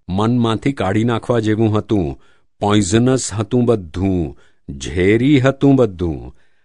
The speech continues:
આ દેશની દશા તો જુઓ કેવી થઈ ગઈ, પણ તેમાં કોઈનો દોષ નહોતો. માણસ કોઈ દોષિત હોતું નથી.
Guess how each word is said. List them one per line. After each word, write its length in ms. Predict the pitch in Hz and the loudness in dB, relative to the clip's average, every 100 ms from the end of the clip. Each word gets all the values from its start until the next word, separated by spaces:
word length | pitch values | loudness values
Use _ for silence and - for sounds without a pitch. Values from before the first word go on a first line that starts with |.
| _ - | _ -8
આ 220 | 98 110 | -2 -2
દેશની 600 | 92 95 104 90 113 123 | 0 -2 -2 -2 -4 -2
દશા 400 | 113 98 - 104 | -2 -4 -4 -6
તો 180 | 98 113 | -4 -4
જુઓ 340 | 87 92 113 | -2 -2 -2
કેવી 360 | 117 110 104 113 | -2 -4 -2 -4
થઈ 260 | - 104 101 | -4 -6 -2
ગઈ, 440 | 120 143 123 - _ _ _ _ _ - | 0 2 0 -4 _ _ _ _ _ 2
પણ 140 | 165 | 2
તેમાં 400 | - 120 127 170 | 2 2 2 0
કોઈનો 540 | - 139 175 185 175 | 0 0 0 2 2
દોષ 420 | 123 90 78 - 120 | 2 -2 -6 -4 0
નહોતો. 420 | 107 - 90 - - _ _ _ - | 0 -2 -12 -20 -20 _ _ _ -8
માણસ 580 | 90 98 101 135 180 - | -4 0 2 2 0 -4
કોઈ 360 | - 117 147 | -2 0 0
દોષિત 580 | 156 82 76 73 135 139 | -4 -6 -8 -6 -6 -6
હોતું 480 | - 71 - - 104 | -10 -12 -8 -2 0
નથી. 440 | 87 76 - - | 0 -6 -16 -20